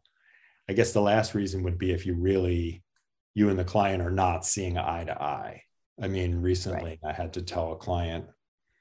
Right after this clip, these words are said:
Speaker 1: that I thought there were fifty usable pages in her three hundred, which,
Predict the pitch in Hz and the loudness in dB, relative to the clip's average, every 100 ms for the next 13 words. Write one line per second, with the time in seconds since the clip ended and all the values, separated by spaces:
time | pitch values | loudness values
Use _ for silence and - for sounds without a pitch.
0 | _ - - _ - 98 95 95 98 95 | _ -20 -20 _ 0 4 4 4 0 4
1 | 101 92 101 92 90 - 113 110 - 98 | 4 6 2 4 0 2 2 2 0 0
2 | 95 98 92 90 92 90 - 92 90 87 | 0 0 0 0 0 -2 0 2 2 -2
3 | 80 90 87 87 80 - - 87 87 - | -6 -6 -6 -4 -8 -8 -4 -2 -2 -4
4 | 80 69 - - _ _ _ _ _ _ | -8 -10 -14 -18 _ _ _ _ _ _
5 | - - - 151 156 - | -20 -10 4 6 6 2